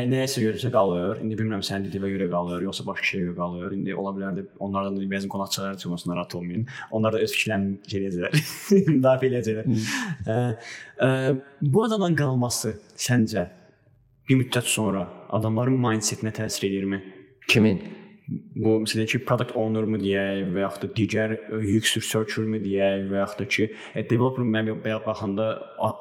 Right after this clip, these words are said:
Speaker 1: adamın da product mindset olmalıdır, müəyyən bir səviyyədə teamdədirsə əgər. E, məsələn, bu adamların orada qalması bir müddət sonra,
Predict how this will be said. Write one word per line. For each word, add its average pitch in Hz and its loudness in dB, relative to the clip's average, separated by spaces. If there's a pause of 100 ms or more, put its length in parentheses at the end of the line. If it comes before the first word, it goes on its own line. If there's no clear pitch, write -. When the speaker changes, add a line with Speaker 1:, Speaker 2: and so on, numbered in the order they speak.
Speaker 1:
adamın 110 0
da 101 -2
product 92 -8
mindset 98 -4
olmalıdır, 92 -4
müəyyən 98 -2
bir 98 -6
səviyyədə 87 -4
teamdədirsə 98 -4
əgər. 92 -4 (600)
E, 110 4
məsələn, 110 4
bu 160 4
adamların 151 2
orada 123 2
qalması 98 -2 (240)
bir 127 6
müddət 110 0
sonra, 95 0